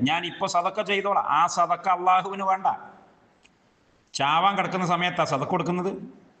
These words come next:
ആ സദക്ക അള്ളാഹു സ്വീകരിക്കും. ഇതിന്റെ മുന്നേ നിങ്ങളൊരു പത്ത് പൈസ കൊടുത്തിനെങ്കിൽ അതവിടെ സ്വീകാര്യമാകുമായിരുന്നു, അതവിടെ അക്കൗണ്ടിൽ ഉണ്ടാകുമായിരുന്നു. ഇപ്പൊ ഈ സമയത്ത് നിങ്ങൾ പത്ത് പൈസ അല്ല, പത്ത് കോടി കൊടുത്തിട്ടും കാര്യമില്ല. ആ പൈസക്ക് അള്ളാഹുവിന് ആവശ്യമില്ല.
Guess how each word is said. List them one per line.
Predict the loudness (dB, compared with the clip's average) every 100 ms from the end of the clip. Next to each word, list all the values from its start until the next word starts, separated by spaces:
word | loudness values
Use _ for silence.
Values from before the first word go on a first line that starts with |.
| -20 -2
ആ | 0
സദക്ക | 2 0 0 0
അള്ളാഹു | 2 2
സ്വീകരിക്കും. | 0 0 0
ഇതിന്റെ | 0 0 0
മുന്നേ | 0 0 -2 -2
നിങ്ങളൊരു | 0 0
പത്ത് | 0 -2 -2
പൈസ | -2 0
കൊടുത്തിനെങ്കിൽ | -2 0 -2 -2 -2 0
അതവിടെ | 0 0 0 0
സ്വീകാര്യമാകുമായിരുന്നു, | 0 2 2 0 2 0 2 -2 -4 -4 -6 -4 0
അതവിടെ | 2 2
അക്കൗണ്ടിൽ | 0 -2 -2 -2
ഉണ്ടാകുമായിരുന്നു. | -2 0 -2 -2 -6 -8 -16 -20 _ _ _ _
ഇപ്പൊ | -4 -2 -2
ഈ | 0 0
സമയത്ത് | 0 0 -2 -2
നിങ്ങൾ | -2 0
പത്ത് | 0 -2 -2
പൈസ | 0 -2 0
അല്ല, | 0 0
പത്ത് | -2 -2 -2
കോടി | 0 0 0 -2
കൊടുത്തിട്ടും | -4 -4 -2 0
കാര്യമില്ല. | 0 -2 -2 -2 0
ആ | -2 -2
പൈസക്ക് | -4 -2 -4 -4 -4
അള്ളാഹുവിന് | 0 0 0 -4
ആവശ്യമില്ല. | -6 -6 -8 -8 -10